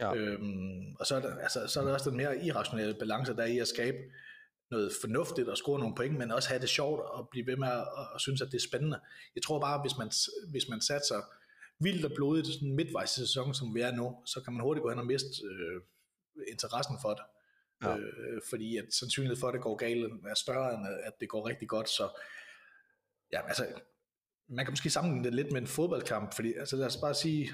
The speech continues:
Speaker 2: Liverpool en gang, da de var gode, ikke? Hvis de kom bagud tidligt, altså, det laver ikke nødvendigvis om på Klopps strategi, for hans, altså, øh, hans hold er sat op til at score mål, så man fastholder strategien med de samme spillere på banen, måske frem til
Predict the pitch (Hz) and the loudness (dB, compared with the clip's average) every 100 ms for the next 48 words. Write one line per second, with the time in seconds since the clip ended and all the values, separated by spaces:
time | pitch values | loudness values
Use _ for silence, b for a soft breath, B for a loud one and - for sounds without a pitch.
0 | 139 135 135 107 98 98 117 104 107 107 | 0 2 2 2 -2 -4 -4 -2 0 0
1 | 104 110 - 113 113 107 - 110 165 160 | 0 -2 0 2 2 0 -4 -4 -2 0
2 | 131 151 151 123 123 - - 135 139 - | 2 2 4 4 2 0 0 2 2 -2
3 | - _ _ _ _ _ _ _ _ _ | -10 _ _ _ _ _ _ _ _ _
4 | _ _ _ 131 123 113 - 156 165 147 | _ _ _ -4 -4 -4 -2 -2 0 2
5 | 127 143 143 127 127 127 135 131 - 127 | 4 2 2 2 2 2 2 0 0 -2
6 | 127 - 101 - 135 135 123 107 101 - | -2 -2 -2 0 -2 0 0 0 0 -2
7 | - 127 - - 107 - - - 120 139 | -6 -6 -6 -4 -6 -4 -4 -2 -2 2
8 | 165 143 117 127 131 143 - 110 101 131 | 2 2 2 2 2 2 2 0 2 4
9 | 139 131 B B B - 135 - 170 - | 2 0 B B B -4 -2 2 0 2
10 | 117 90 - 95 95 135 135 127 123 113 | 0 0 0 -2 0 0 0 -2 -4 0
11 | - 131 143 143 151 107 113 123 139 131 | 0 2 2 2 2 0 0 0 0 -2
12 | b b b _ - - 151 135 131 | b b b _ -6 0 2 2 0